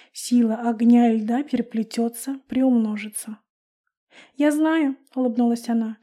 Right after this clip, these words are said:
"С того момента, как наши силы слились, мы чувствовали друг друга, читали мысли друг друга, были единым целым.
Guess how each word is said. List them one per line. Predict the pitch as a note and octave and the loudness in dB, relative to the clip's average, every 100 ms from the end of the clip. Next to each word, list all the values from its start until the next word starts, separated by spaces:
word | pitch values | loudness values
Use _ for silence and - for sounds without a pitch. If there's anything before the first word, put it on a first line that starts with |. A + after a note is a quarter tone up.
| - - | -20 -20
"С | - | -6
того | - B3+ | 0 4
момента, | C4+ C#4 D4+ D#4+ | 6 6 6 2
как | C#4 A#3+ | -2 0
наши | B3+ B3 B3 | 0 2 -2
силы | - C4+ A#3+ | -2 0 0
слились, | A#3+ B3 B3 D#4+ D#4+ | 0 0 2 0 0
мы | A#3+ | -2
чувствовали | A3 D#4+ E4 C#4 C4+ | 0 -4 -4 -2 0
друг | A#3 A#3+ A3+ | 0 -2 -2
друга, | A#3+ A#3+ B3 B3 - - | -2 -2 -4 -8 -20 -16
читали | - B3 D4 C#4+ | -10 0 2 4
мысли | B3+ C#4 D#4+ C#4 | 6 4 0 -4
друг | B3+ C4 A#3 | -2 -2 0
друга, | B3+ B3 A#3+ A#3+ | 0 0 -2 -4
были | A#3 C#4 D#4+ | -2 0 2
единым | B3+ G#3 A#3+ A#3+ | 2 2 2 2
целым. | - - G#3+ G#3 G#3+ | -2 -8 -8 -10 -14